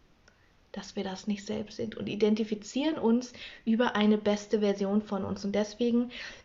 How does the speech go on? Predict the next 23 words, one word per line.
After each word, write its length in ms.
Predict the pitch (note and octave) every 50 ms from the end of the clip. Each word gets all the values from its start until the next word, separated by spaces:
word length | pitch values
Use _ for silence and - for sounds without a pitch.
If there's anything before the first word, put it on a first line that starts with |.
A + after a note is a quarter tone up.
| _
bin 180 | - A#3+ A3+ A3+
ich 300 | A#3 A3+ - - - - - - - - - - -
immer 260 | - A#3+ A#3+ B3 A#3
so 140 | A#3+ C4 A#3+
kritisch 480 | - - C4+ C4+ D4 - - - -
dabei 360 | - G#3+ G3 G3+ G3+ G3 G#3
zu 180 | G#3 - - G#3+
sagen, 380 | G#3 G3+ F#3+ G3+ G#3 G3+ G#3 G3+
"Lebe 340 | G#3 A3 A#3 B3+ A#3+ B3
dein 320 | G#3+ A3+ G#3+ A3 A3 A3 -
Higher 240 | A3 A3 A3 G#3+ G#3+
Self." 580 | - - - G#3+ G#3+ G3+ G#3 G3+ - - - - _ _ - - - _ _ -
Was 180 | - E4+ F4 -
ist 180 | G#4 - -
mit 160 | D4 B3+ A#3
dem 140 | - G#3+ G3+
Lower 320 | G3 F#3+ F3 E3+ F3 F3+ -
Self? 340 | - - - G3+ - - - -
Was 180 | D4 F#4+ G4+
ist 180 | - - - -
mit 140 | A#3 A3 A3
dem 140 | G#3+ G3+
Schatten? 400 | G3+ - - - - - - -